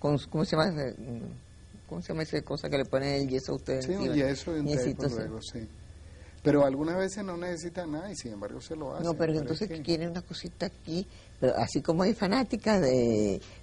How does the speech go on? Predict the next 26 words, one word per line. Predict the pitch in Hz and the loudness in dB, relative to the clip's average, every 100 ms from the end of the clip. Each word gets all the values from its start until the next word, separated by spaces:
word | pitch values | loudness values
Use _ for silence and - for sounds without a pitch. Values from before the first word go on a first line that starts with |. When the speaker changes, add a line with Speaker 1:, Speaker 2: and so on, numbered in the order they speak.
| - | -8
Speaker 1:
de, | 117 120 113 104 | 0 2 2 2
qué | 131 | 0
sé | - 135 | 2 4
yo, | 139 | 6
del | 139 139 | 6 4
tenis, | 175 269 214 | 4 4 4
hay | 123 | 4
fanáticas | 127 123 143 185 220 | 2 0 0 0 0
de | 160 | 2
ir | 151 | 0
a | |
casa | - 214 | 0 0
del | 160 | 0
cirujano | 147 135 127 127 | 2 2 2 2
plástico. | 127 - 135 | 0 2 2
Bueno, | 147 | 2
Speaker 2:
Así | 131 | 0
es. | 127 135 | -2 0
Speaker 1:
muchas | 165 175 | 4 4
veces | 277 | 4
se | 277 | 2
enamoran | 165 135 131 135 123 | 2 2 2 2 4
de, | 113 92 - - - | 4 2 -4 -12 -4
del | 123 | -2
cirujano | 139 135 139 139 | 2 2 2 2
plástico, | 135 - 135 | 0 0 0